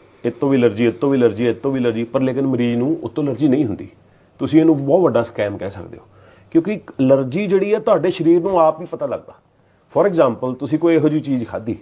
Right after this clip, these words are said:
ਸਪੋਜ਼, ਜਿਹਦੇ ਨਾਲ ਤੁਹਾਨੂੰ ਅਲਰਜੀ ਹੈ। ਅਲਕੋਹਲ ਨਾਲ ਅਲਰਜੀ ਬਹੁਤ ਹੁੰਦੀ, ਮੂੰਗਫਲੀ ਨਾਲ ਅਲਰਜੀ ਹੁੰਦੀ ਕਈ ਵਾਰੀ ਕਈਆਂ ਨੂੰ। ਹਰ ਬੰਦੇ ਨੂੰ ਅਲੱਗ-ਅਲੱਗ ਚੀਜ਼ ਤੋਂ ਹੋ ਸਕਦੀ, ਸੋਇਆਬੀਨ ਨਾਲ ਹੁੰਦੀ ਹੈ, ਮੱਛੀ ਤੋਂ ਹੁੰਦੀ ਹੈ। ਡਸਟ ਤੋਂ ਸਭ ਤੋਂ ਜ਼ਿਆਦਾ ਐਲਰਜੀ ਜਿਹੜੀ ਹਰ ਬੰਦੇ ਨੂੰ, ਤੁਸੀਂ, ਮੈਂ ਕਹਿੰਦਾ, ਸੌ ਬੰਦੇ ਦਾ ਟੈਸਟ ਕਰਾ ਲਓ, ਜਿਨ੍ਹਾਂ ਨੂੰ ਐਲਰਜੀ ਨਹੀਂ ਹੈ,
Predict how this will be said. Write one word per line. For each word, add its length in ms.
ਸਪੋਜ਼, 300
ਜਿਹਦੇ 140
ਨਾਲ 100
ਤੁਹਾਨੂੰ 220
ਅਲਰਜੀ 360
ਹੈ। 60
ਅਲਕੋਹਲ 340
ਨਾਲ 100
ਅਲਰਜੀ 260
ਬਹੁਤ 240
ਹੁੰਦੀ, 180
ਮੂੰਗਫਲੀ 440
ਨਾਲ 160
ਅਲਰਜੀ 240
ਹੁੰਦੀ 280
ਕਈ 160
ਵਾਰੀ 140
ਕਈਆਂ 300
ਨੂੰ। 80
ਹਰ 180
ਬੰਦੇ 300
ਨੂੰ 140
ਅਲੱਗ-ਅਲੱਗ 300
ਚੀਜ਼ 220
ਤੋਂ 120
ਹੋ 60
ਸਕਦੀ, 240
ਸੋਇਆਬੀਨ 460
ਨਾਲ 140
ਹੁੰਦੀ 280
ਹੈ, 40
ਮੱਛੀ 420
ਤੋਂ 160
ਹੁੰਦੀ 280
ਹੈ। 80
ਡਸਟ 400
ਤੋਂ 160
ਸਭ 140
ਤੋਂ 180
ਜ਼ਿਆਦਾ 200
ਐਲਰਜੀ 300
ਜਿਹੜੀ 220
ਹਰ 200
ਬੰਦੇ 240
ਨੂੰ, 280
ਤੁਸੀਂ, 400
ਮੈਂ 180
ਕਹਿੰਦਾ, 160
ਸੌ 260
ਬੰਦੇ 220
ਦਾ 100
ਟੈਸਟ 280
ਕਰਾ 200
ਲਓ, 120
ਜਿਨ੍ਹਾਂ 220
ਨੂੰ 120
ਐਲਰਜੀ 300
ਨਹੀਂ 320
ਹੈ, 100